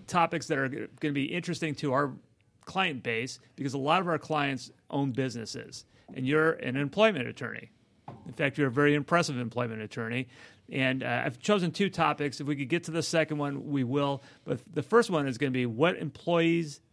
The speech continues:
need to know about ten ninety-nine employees, or employers, I should say. If you're owning a company,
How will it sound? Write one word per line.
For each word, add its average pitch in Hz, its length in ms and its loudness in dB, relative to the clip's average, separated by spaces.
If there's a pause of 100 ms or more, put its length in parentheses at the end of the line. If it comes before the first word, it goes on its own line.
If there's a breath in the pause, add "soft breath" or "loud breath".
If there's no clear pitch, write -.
(100)
need 160 240 0
to 170 100 -4
know 135 460 0
about 127 380 -2
ten 151 200 -6
ninety-nine 131 640 -6 (340)
employees, 123 680 0
or 139 80 0
employers, 135 500 2
I 113 80 -4
should 117 160 -8
say. 110 260 -8 (200 soft breath)
If 123 140 -8
you're 165 300 4
owning 160 280 0
a 139 60 -2
company, 127 520 -2